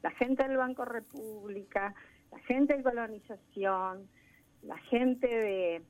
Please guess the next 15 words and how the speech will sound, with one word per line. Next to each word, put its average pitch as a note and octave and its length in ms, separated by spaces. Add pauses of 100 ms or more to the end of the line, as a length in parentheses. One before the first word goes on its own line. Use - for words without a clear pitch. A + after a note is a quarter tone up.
(160)
de, - 220
ni G3+ 160
que G#3 100
hablar, G#3 280
el F3+ 140
propio G#3 440
ministro G#3+ 560
de E3+ 120
Ganadería, E3+ 500
Agricultura F#3 580
y G3 60
Pesca, C4+ 500
que - 200
está A3+ 200
y A3 60